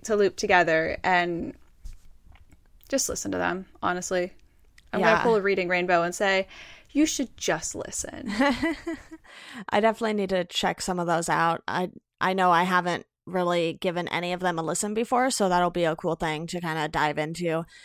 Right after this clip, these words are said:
Speaker 2: But one album that I've really been enjoying a lot lately is Yellowcard's self-titled album, and it's also, sadly, their final album.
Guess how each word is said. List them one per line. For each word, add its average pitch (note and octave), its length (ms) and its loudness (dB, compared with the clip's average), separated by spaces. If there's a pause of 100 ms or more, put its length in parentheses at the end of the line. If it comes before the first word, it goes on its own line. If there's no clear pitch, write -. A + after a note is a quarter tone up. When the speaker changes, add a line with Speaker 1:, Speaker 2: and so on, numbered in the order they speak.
(260)
Speaker 2:
But G#3 280 10
one A3+ 220 8
album F#3+ 480 4
that F3 140 4
I've F3 180 2
really F3+ 380 2
been E3+ 160 0
enjoying E3 400 -2
a D3 40 -2
lot C3 240 4
lately D3+ 380 0
is D#3 520 -2
Yellowcard's E3+ 600 0
self-titled D3+ 580 0
album, - 440 0
and D#3+ 340 -2
it's - 220 -4
also, F3 500 0
sadly, A3+ 540 2
their A3+ 180 0
final F3 480 0
album. D#3+ 480 -2